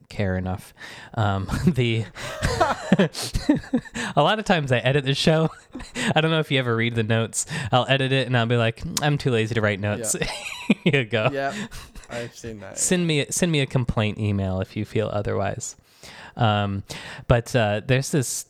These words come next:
Speaker 1: this program, I actually found out about it a while ago, um,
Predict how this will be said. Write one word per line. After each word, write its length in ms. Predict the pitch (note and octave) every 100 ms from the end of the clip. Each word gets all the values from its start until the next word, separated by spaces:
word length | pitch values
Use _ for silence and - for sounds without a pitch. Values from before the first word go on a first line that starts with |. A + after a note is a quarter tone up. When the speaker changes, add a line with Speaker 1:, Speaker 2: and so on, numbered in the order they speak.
| -
Speaker 1:
this 220 | A2+ -
program, 680 | - - G3+ G3 A2 G#2 -
I 120 | D3
actually 240 | E3+ - E3+
found 240 | C#3+ A#2+
out 120 | G#2+ G#2
about 220 | G2+ G2+
it 100 | G2
a 60 |
while 300 | F#2 G#2 A2+ G#2
ago, 380 | G#2 F#2+ F2+ G2+ - -
um, 400 | G2+ F#2+ G2